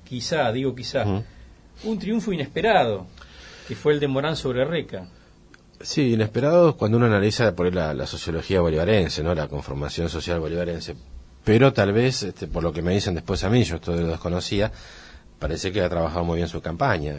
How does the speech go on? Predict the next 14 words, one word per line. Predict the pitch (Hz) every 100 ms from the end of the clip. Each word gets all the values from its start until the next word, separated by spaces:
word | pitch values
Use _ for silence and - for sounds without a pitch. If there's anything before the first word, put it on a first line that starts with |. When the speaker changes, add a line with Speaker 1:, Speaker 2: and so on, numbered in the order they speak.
| 58
Speaker 2:
la, | 67
la, | 69 65
la, | 64 57 53 - - - - - - -
de | 71 73
pun-, | - 85 - 50 - -
no | 92
te | 95
digo | 101
desde | 98
el | 87
punto | 90 82
de |
vista | 85 85 87
ético, | 76 78 82 78